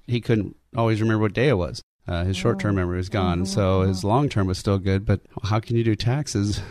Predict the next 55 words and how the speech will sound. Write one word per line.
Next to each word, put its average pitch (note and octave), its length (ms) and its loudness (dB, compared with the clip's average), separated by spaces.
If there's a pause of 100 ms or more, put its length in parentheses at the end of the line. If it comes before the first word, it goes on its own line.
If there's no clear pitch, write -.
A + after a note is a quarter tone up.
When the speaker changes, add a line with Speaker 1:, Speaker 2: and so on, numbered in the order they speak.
(160)
Speaker 1:
<laughs> - 240 -6
you B2+ 100 -4
know, A2+ 320 2
if, G#2+ 120 -4
if C3+ 180 0
you B2 100 4
don't A#2 160 4
remember A#2+ 320 2
all G2+ 100 4
those G2+ 220 -2
things, G2+ 300 2
right? G#2 280 4
So, - 200 0
Speaker 2:
Right. A2 180 2 (440)
Speaker 1:
um, A2+ 580 2
you E3 120 2
know, D#3 120 4
and D#3+ 100 2
then E3 80 2
we've D#3+ 160 2
had D3 100 0
another C#3+ 240 2
client A2 360 0
that A2 160 2 (280)
literally B2 440 4
her A#2+ 180 4
husband, A#2 580 2 (140)
if A#2 140 2
she A#2 160 2
needed B2+ 240 4
money, A#2 320 4
her A2 240 2
husband A2 280 2
would A#2 240 0
bring G2+ 260 2
some A2+ 260 0
cash G#2+ 320 0
home G#2 180 2
from G#2+ 220 0
the G2+ 280 2
A G#2+ 160 0
T A2 200 0
M. F#2+ 260 0 (240)
She - 160 -2
had G2 140 4
never F#2+ 280 2
used G#2+ 300 2
an G#2+ 80 0
A A#2 120 4
T B2+ 180 2
M. D3 260 -2
Speaker 2:
Oh, G3+ 140 -2
dear. F#3+ 320 -4
Speaker 1:
I F2 40 0
mean, F#2+ 320 0